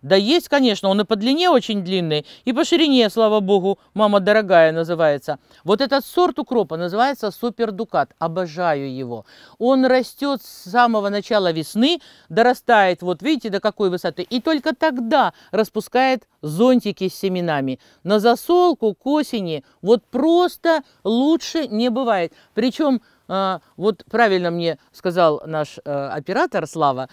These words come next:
что название Супер Дукат. Дукат — это монета. Посмотрите, какая у него монета.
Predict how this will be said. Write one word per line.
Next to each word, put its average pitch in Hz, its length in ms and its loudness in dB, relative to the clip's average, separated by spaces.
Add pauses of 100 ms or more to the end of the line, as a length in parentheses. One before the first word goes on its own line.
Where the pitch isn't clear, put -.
(160)
что 175 460 0 (160)
название 208 600 -2
Супер 185 300 -4
Дукат. 147 360 -4
Дукат — 294 380 0
это 330 160 -4
монета. 247 540 -2 (180)
Посмотрите, 262 560 0
какая 226 440 6
у 208 80 2
него 202 300 0
монета. 190 680 0